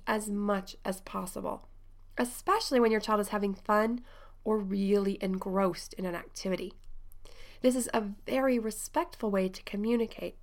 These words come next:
You wouldn't want to be visiting with a friend and have your partner or spouse stand up and announce, "It's time to go." What?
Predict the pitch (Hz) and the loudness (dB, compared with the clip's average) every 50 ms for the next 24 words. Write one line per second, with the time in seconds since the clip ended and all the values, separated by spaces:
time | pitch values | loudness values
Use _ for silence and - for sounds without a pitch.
0 | - - - - - - - - - - - - - - - 247 285 277 339 403 | -20 -20 -20 -20 -20 -20 -20 -20 -20 -18 -16 -16 -10 0 4 4 6 8 8 6
1 | 392 - 302 285 277 254 240 226 208 202 220 220 240 240 247 226 220 208 - 220 | 8 8 8 8 8 8 6 6 6 6 6 6 6 6 6 4 4 2 0 -2
2 | - - - 233 240 240 240 226 220 202 190 196 208 208 202 214 208 208 - - | -6 2 4 6 8 8 8 6 4 4 4 4 2 4 4 2 0 0 0 -2
3 | 262 - 240 220 214 202 - - 233 226 202 190 - - - 226 226 220 220 233 | 0 0 2 0 0 -2 -2 -4 -4 -2 -2 -4 -2 2 4 6 6 8 6 6
4 | 233 226 202 208 208 208 214 208 - - - - 196 - - - - 254 330 370 | 4 4 4 4 6 8 6 6 4 2 -4 -8 -8 -8 4 10 12 12 12 12
5 | 381 381 370 453 587 539 480 - 247 202 196 190 - - - - - - - - | 8 6 6 6 8 10 10 10 10 10 8 4 2 -2 -10 -14 -14 -16 -16 -16
6 | - - - 254 403 494 453 - - - - | -6 4 8 10 10 10 8 4 -2 -8 -10